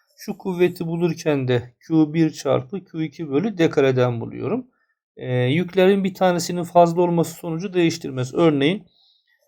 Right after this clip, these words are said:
şurada bir yükümüz var, işte iki Q olsun. Karşıda bir yükümüz olsun, artı Q olsun. Büyük olan, e, yük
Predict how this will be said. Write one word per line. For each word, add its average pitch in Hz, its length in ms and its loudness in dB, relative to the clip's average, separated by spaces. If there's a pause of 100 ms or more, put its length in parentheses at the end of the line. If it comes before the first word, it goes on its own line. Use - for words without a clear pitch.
(100)
şurada 170 380 -6
bir 175 60 -2
yükümüz 170 500 0
var, 123 160 4
işte - 200 -12
iki - 280 -12
Q 156 220 -8
olsun. 127 640 -4 (540)
Karşıda 165 600 0
bir 175 60 -4
yükümüz 165 460 -6
olsun, 143 480 0 (320)
artı 147 360 0
Q 151 220 -6
olsun. 127 560 -4 (540)
Büyük 180 480 -2
olan, 170 420 4
e, 139 100 0
yük 143 380 2